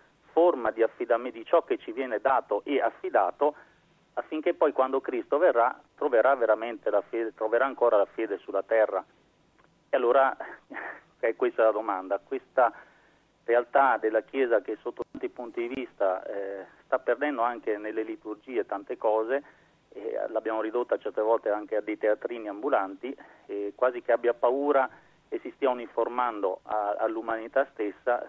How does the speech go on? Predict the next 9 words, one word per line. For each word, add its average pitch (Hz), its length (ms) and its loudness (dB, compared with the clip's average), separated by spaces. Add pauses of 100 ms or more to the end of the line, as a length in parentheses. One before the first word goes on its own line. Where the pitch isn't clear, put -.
Forse 104 320 -6
questa 110 280 -6
non 107 160 -10
è 131 80 -2
proprio, 110 420 -2 (680)
non 110 220 -10
è 131 220 0
da 113 140 2
idea-, 113 420 2